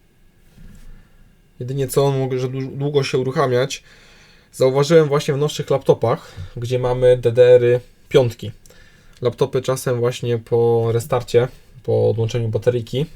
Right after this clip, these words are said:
po prostu dłużej się uruchamiają. O, tutaj też trzeba już wymienić baterię. Podświetlenie na chwilę było. Jest Asus.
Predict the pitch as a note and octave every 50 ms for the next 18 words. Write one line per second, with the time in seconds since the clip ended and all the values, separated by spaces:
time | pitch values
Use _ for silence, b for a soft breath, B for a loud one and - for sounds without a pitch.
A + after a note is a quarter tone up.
0 | - - - - A#2 B2 B2 - - A#2 B2 B2 B2+ B2+ B2 - B2 A#2+ C3 C3
1 | - C#3 A#2+ A2+ G#2+ G#2+ A2 A#2+ - - - - _ _ - - - - - _
2 | - - - - - - B B B B B B B B B - - - - -
3 | - - A#2+ A2 - A2 G#2+ - - - - A2+ G#2+ - - - - G#2 G#2+ G#2+
4 | G#2 G#2+ - - - - - - B B B B B B B - - - B2 C3+
5 | B2+ A#2+ A2+ A2+ G#2+ A#2 A2 - A#2 G#2+ A2 A2+ B2 C#3+ - - - - - -
6 | _ - B2 G#2+ - - A#2+ - B2+ B2 A#2+ A#2 A2+ A2 A2 - - A2+ A2+ G#2+
7 | A2 G#2+ G#2+ G#2+ A2+ C#3 E3+ - _ _ _ _ - F#3 G#3+ G3 - - - -
8 | E3+ D#3 C#3+ A#2 G#2 - - -